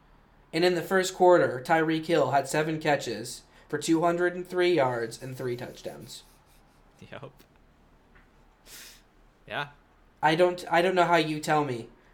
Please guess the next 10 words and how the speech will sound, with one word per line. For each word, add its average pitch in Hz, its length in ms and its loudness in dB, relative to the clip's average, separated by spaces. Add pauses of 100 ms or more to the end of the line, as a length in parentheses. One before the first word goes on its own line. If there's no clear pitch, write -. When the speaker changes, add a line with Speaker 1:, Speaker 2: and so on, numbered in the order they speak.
(140)
Speaker 1:
Tampa 143 260 -2
Bay 127 220 -2
has 123 180 -2
a 113 60 -8
cha-, 131 160 -6 (100)
a 127 120 -6 (140)
chance 127 300 -8
in 117 80 -14
this 104 100 -14
game. 95 260 -14